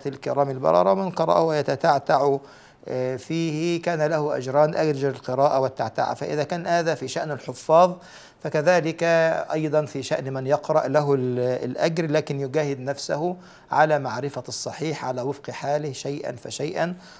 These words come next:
ومأجور بإذن الله سبحانه وتعالى. يعني الحاجة ما زي اللي أنا عارف إنها مش صح أو يغلب على ظن إنها مش صح، أسأل فيها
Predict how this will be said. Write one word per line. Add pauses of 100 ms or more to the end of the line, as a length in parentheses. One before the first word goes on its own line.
(160)
ومأجور
بإذن
الله
سبحانه
وتعالى.
يعني (300)
الحاجة
ما
زي
اللي
أنا
عارف
إنها
مش
صح
أو
يغلب
على
ظن
إنها
مش
صح،
أسأل
فيها